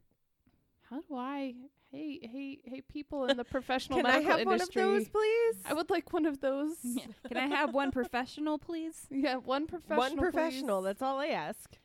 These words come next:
Speaker 3: I need
Speaker 1: Mm-hmm.
Speaker 3: something that's not a Google search to validate me.
Speaker 1: Exactly.
Speaker 2: Yeah, I need a doctor that focuses on more than just my vagina, please, that I'm comfortable going to talk to.
Speaker 3: 'Cause according to the Google search, I have a stomach ulcer and cancer. So I think
Speaker 2: Right.
Speaker 3: that's,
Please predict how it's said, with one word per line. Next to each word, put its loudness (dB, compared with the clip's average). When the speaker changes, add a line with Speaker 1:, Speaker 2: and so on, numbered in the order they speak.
Speaker 3:
I -2
need -2
Speaker 1:
Mm-hmm. -6
Speaker 3:
something -2
that's -6
not -2
a -2
Google -2
search -6
to -6
validate -6
me. -14
Speaker 1:
Exactly. -6
Speaker 2:
Yeah, -10
I -6
need -8
a -6
doctor -4
that -6
focuses -8
on -6
more -6
than -8
just -12
my -6
vagina, -10
please, -10
that -8
I'm -12
comfortable -10
going -12
to -12
talk -6
to. -8
Speaker 3:
'Cause -6
according -2
to -4
the -2
Google -4
search, -8
I -2
have -6
a -6
stomach -2
ulcer -4
and -8
cancer. -12
So -6
I -6
think -2
Speaker 2:
Right. 6
Speaker 3:
that's, -6